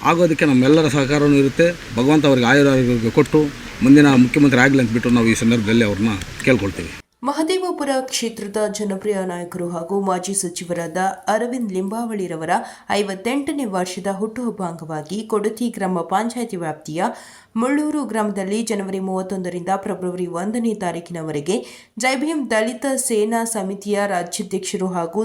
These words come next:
Speaker 2: ಸಮಾಜ ಸೇವಕರಾದ ಮುಳ್ಳೂರು ಶ್ರೀನಿವಾಸ್ ರವರ ನೇತೃತ್ವದಲ್ಲಿ ರಾಜ್ಯ ಮಟ್ಟದ ಪುರುಷರ ಹೊನ್ನಾಳು ಬೆಳಕಿನ ಕಬಡ್ಡಿ ಪಂದ್ಯಾವಳಿಯನ್ನು ಆಯೋಜಿಸಲಾಗಿದೆ. ಇನ್ನು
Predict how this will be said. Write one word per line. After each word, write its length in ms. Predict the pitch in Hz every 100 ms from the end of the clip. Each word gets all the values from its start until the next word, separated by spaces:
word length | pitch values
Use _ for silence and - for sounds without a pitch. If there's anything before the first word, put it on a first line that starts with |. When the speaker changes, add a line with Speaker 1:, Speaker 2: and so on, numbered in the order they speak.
| 214
Speaker 2:
ಸಮಾಜ 340 | 220 190 190 208 196
ಸೇವಕರಾದ 500 | 165 156 160 151 175 220 - - - -
ಮುಳ್ಳೂರು 360 | 254 294 320 320 320
ಶ್ರೀನಿವಾಸ್ 540 | 233 247 262 269 262
ರವರ 180 | 220 214 208 190
ನೇತೃತ್ವದಲ್ಲಿ 680 | 185 202 202 180 175 196 214
ರಾಜ್ಯ 400 | 196 196 - 214
ಮಟ್ಟದ 280 | 202 180 196 202 202
ಪುರುಷರ 480 | 202 214 - 180 185 - - - _ -
ಹೊನ್ನಾಳು 400 | 254 285 302 294 214
ಬೆಳಕಿನ 400 | 208 208 214 220 220 220 220
ಕಬಡ್ಡಿ 340 | 214 262 269 - 190
ಪಂದ್ಯಾವಳಿಯನ್ನು 800 | 185 196 240 240 202 175 185 175
ಆಯೋಜಿಸಲಾಗಿದೆ. 880 | 175 220 240 254 269 254 190 147 165 - - _ _ _ _ _ -
ಇನ್ನು 120 | 233